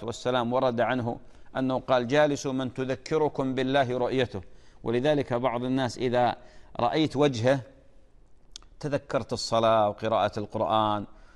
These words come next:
وذكر الله والتسبيح وتشعر بطمأنينة وراحة، أليس كذلك؟ وفي ناس سبحان الله إذا شفت وجهه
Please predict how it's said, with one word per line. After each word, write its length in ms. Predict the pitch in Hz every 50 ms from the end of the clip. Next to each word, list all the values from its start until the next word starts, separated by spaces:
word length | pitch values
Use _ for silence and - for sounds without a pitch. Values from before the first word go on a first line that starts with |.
| - - -
وذكر 380 | - 104 113 113 - - 113 113
الله 320 | 113 110 107 107 104 101
والتسبيح 640 | 101 - - - 107 - - 107 113 120 113 104
وتشعر 380 | 90 - - 147 - 127 127 123
بطمأنينة 680 | 113 117 110 - 120 120 117 120 123 135 131 113 113 110
وراحة، 380 | 110 110 107 87 90 92 80
أليس 220 | 101 127 131 127 143
كذلك؟ 600 | - 143 131 139 139 143 147 165 165 - - - - - _ - - - - - -
وفي 260 | - 123 - 156 165
ناس 240 | 175 196 220 - -
سبحان 320 | 160 151 147 - 156 160 160
الله 160 | 156 147 139
إذا 100 | 139 143
شفت 260 | 139 - 175 143 -
وجهه 420 | 156 165 160 143 135 156 170 170